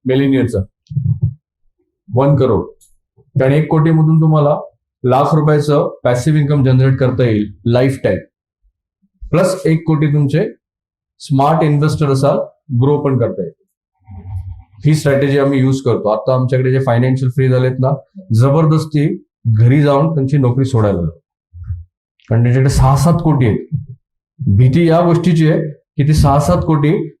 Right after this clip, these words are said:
झिरोमध्ये येण्याचे चान्सेस जास्त आहेत जर तो नोकरी करेल, डेड एंड जॉबमध्ये असेल, लो प्रॉस्पेक्टिव्ह, जिकडे त्याला इन्स्पिरेशन नाही मिळत आहे. तो अंडरस्टँड करा, नऊ वर्ष तुमच्याकडे आहेत आणि या नऊ वर्षामध्ये तुम्हाला फायनान्शियल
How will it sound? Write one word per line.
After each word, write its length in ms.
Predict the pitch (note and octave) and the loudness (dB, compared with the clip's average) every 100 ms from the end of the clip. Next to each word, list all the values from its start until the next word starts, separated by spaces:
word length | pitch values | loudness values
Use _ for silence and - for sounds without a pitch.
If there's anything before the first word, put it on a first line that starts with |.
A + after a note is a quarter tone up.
| C3+ | 0
झिरोमध्ये 760 | A2+ C#3+ E3+ E3 D#3+ D#3 D3+ D3 - | 4 4 4 2 2 2 -2 -4 -2
येण्याचे 340 | C3 D3 D#3+ | 0 0 0
चान्सेस 420 | D#3+ C#3 B2+ D3+ | 0 0 0 -2
जास्त 320 | A#2+ A2+ A2 G#2 | 0 0 -2 -4
आहेत 120 | F2 - | -8 -4
जर 180 | B2 C#3 | -2 0
तो 380 | C#3+ F3 - - _ _ | 0 -2 -4 -12 _ _
नोकरी 360 | A#2+ C3+ C#3 D3 | 0 0 0 0
करेल, 280 | A#2 G2 F2 G#2 | 0 -2 -2 -2
डेड 240 | B2 C#3 | 0 2
एंड 180 | C#3+ B2+ | 2 2
जॉबमध्ये 360 | B2 A2 A2 | 0 0 0
असेल, 220 | G2 - D#3 _ _ _ _ - | -2 -6 -14 _ _ _ _ -2
लो 220 | A#2+ C3+ | 0 2
प्रॉस्पेक्टिव्ह, 540 | B2+ B2 - A2+ A2+ A2 | 0 -2 -2 -2 -2 0
जिकडे 240 | C3+ D3+ | 2 2
त्याला 160 | E3 E3 | 2 2
इन्स्पिरेशन 580 | D#3+ D#3+ F#3 F3 F#3 | 0 0 0 0 0
नाही 160 | E3+ D#3+ | 2 2
मिळत 200 | C3 A2 | 2 0
आहे. 140 | - - _ _ _ _ - | -4 -10 _ _ _ _ -2
तो 60 | |
अंडरस्टँड 540 | C#3 E3 E3 G#3 A3 G#3 | 0 0 0 0 0 0
करा, 260 | F#3+ - - - - | 0 0 -4 -8 -2
नऊ 320 | D3+ G#3 G#3 | 2 2 2
वर्ष 140 | - | 2
तुमच्याकडे 500 | G3+ G3 F3 F#3+ F3+ | 2 0 0 -2 0
आहेत 480 | D#3 - - _ - - | -2 -4 -10 _ -14 -4
आणि 140 | C3+ | 0
या 80 | D#3+ | 0
नऊ 200 | E3 F3 | 2 2
वर्षामध्ये 440 | F#3 F#3 F#3 F#3 | 0 2 0 0
तुम्हाला 420 | F#3 E3+ D#3+ F#3 - - _ _ _ _ _ _ _ - - | 0 0 0 -2 -6 -12 _ _ _ _ _ _ _ -12 -2
फायनान्शियल 540 | C#3 C#3+ F3+ F3+ F#3 | 0 2 0 0 0